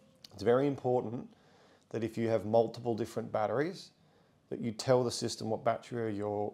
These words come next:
you're using so it can give you the appropriate power settings and maps. So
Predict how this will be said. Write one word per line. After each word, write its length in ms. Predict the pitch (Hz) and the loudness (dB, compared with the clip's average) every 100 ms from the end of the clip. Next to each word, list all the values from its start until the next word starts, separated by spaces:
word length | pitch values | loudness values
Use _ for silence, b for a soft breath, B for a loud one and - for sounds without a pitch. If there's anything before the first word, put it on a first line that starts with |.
| - | -6
you're 120 | 113 | -4
using 420 | 107 101 95 101 101 | -4 -4 -6 -8 -8
so 240 | - 107 | -4 -4
it 100 | 107 | -6
can 160 | 113 104 | -8 -6
give 200 | 107 104 | -6 -6
you 80 | |
the 140 | 104 104 | -6 -6
appropriate 640 | - 110 107 - 107 - | -4 -2 -2 -2 -6 -6
power 280 | - 107 104 | -4 -2 -2
settings 540 | - 143 175 220 - b b b b b | 0 0 0 -4 -14 b b b b b
and 180 | 127 101 | -4 -2
maps. 440 | 98 95 - - - b b b | -2 -4 -8 -14 -16 b b b
So 480 | - 123 120 117 | 6 10 12 10